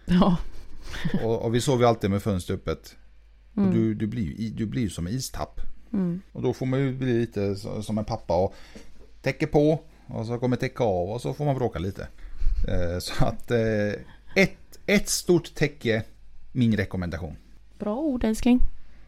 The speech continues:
Speaker 2: Tack.
Speaker 1: Platstjuven.
Speaker 2: Det har
Speaker 1: Vad
Speaker 2: vi
Speaker 1: är det?
Speaker 2: pratat om.
Speaker 1: Har vi?
Speaker 2: Ha, ha, har vi inte?
Speaker 1: Har vi?
Speaker 2: Ja, den som tar upp mer plats.
Speaker 1: Ja, just det.
Speaker 2: Att man skulle
Speaker 1: Det var
Speaker 2: prata
Speaker 1: ju,
Speaker 2: lite.
Speaker 1: ja, precis. Fast jag läste ju det från vårt Instagramkonto.
Speaker 2: Yes.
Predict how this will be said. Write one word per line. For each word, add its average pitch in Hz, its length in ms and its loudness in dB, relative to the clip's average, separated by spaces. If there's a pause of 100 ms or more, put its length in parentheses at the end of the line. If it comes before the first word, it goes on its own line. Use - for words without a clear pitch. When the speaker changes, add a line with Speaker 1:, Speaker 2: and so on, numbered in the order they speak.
(520)
Speaker 2:
Tack. - 320 -4 (480)
Speaker 1:
Platstjuven. 226 760 10 (520)
Speaker 2:
Det - 60 8
har 147 60 12
Speaker 1:
Vad - 60 10
Speaker 2:
vi 180 60 10
Speaker 1:
är - 40 4
det? - 80 2
Speaker 2:
pratat 90 180 2
om. 233 120 4 (840)
Speaker 1:
Har 196 180 6
vi? 254 140 6 (180)
Speaker 2:
Ha, 123 100 -4
ha, - 120 -6 (140)
har 104 80 -2
vi 120 60 -2
inte? 202 220 -4 (200)
Speaker 1:
Har 196 100 0
vi? 262 140 2 (500)
Speaker 2:
Ja, 151 180 2
den 170 220 2
som 135 260 -2
tar 131 220 0
upp - 300 -4
mer 113 140 2
plats. - 420 0 (640)
Speaker 1:
Ja, 254 260 10
just 254 220 4
det. 170 80 4
Speaker 2:
Att 165 60 2
man 165 100 6
skulle - 220 2
Speaker 1:
Det 214 80 6
var 214 100 4 (100)
Speaker 2:
prata 208 60 4
Speaker 1:
ju, 208 60 4
Speaker 2:
lite. 208 100 0
Speaker 1:
ja, 202 320 2
precis. 196 380 10
Fast 202 240 4
jag 208 100 6
läste 202 260 6
ju 180 60 4
det 180 120 6
från 185 180 4
vårt 175 180 4
Instagramkonto. 180 840 0
Speaker 2:
Yes. - 400 -6